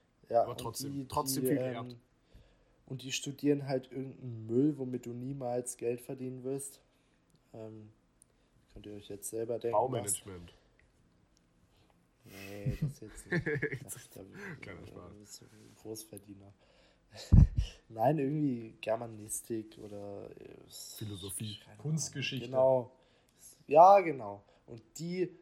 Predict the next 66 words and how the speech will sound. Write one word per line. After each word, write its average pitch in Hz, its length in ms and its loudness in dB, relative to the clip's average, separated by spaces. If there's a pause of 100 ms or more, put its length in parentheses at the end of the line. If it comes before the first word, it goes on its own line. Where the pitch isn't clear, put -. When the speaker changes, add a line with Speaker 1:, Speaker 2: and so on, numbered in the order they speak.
(140)
Speaker 1:
wollen 131 220 2
zusammen 127 600 2
irgendwie 117 540 -14 (300)
da 101 200 2
wandern 123 320 6
gehen 120 240 -4
und 107 180 -12
zelten 110 600 -6
und 98 400 -20
Speaker 2:
Frei 104 220 2
Speaker 1:
Dinge 120 80 6
Speaker 2:
sein. 92 220 -6
Speaker 1:
erleben. - 260 -12
Speaker 2:
Lass 120 160 4
sie 127 100 -4
wollen 107 160 -6
frei 107 260 -4
sein 131 140 -2
Speaker 3:
Ja, 147 100 0
Speaker 2:
einfach. - 280 -12
Speaker 3:
jetzt 156 220 -2
wo 175 60 -2
du 165 100 -2
sagst, 165 440 -2
das 160 120 -6
kann 175 160 -4
ich 170 120 -8
mir 147 120 -4
auch 147 160 -2
eher 139 180 0
vorstellen. 117 500 -12
So, 120 220 -12 (720)
die 147 120 -8
sind 160 140 -4
so 156 180 -4
Speaker 2:
Es 147 100 -6
Speaker 3:
Kinder 175 120 2
Speaker 2:
ist 170 100 4
auch - 80 4
schwierig. 147 240 -4
Speaker 3:
von 160 80 4
Speaker 2:
Ich 147 100 4
hab 156 100 2
dich 165 80 -4
da 165 120 6
in 147 120 2
ein - 20 -10
ganz 170 240 -2
komisches 165 300 0
Szenario 139 420 0
reingeworfen. 104 760 -8 (160)
Speaker 3:
So, 156 140 -14
weißt, 202 200 0
es 180 180 -10
gibt 196 160 -4
halt 180 180 -2
jede 196 200 -2
Menge 185 260 0
Leute, 151 320 2
die 131 100 -12
nach 120 200 -12
Neuseeland 113 540 -10
Speaker 2:
Ja. 101 140 -8
Speaker 3:
gehen, 113 80 -14
weißt 135 220 -6
du? 151 100 -8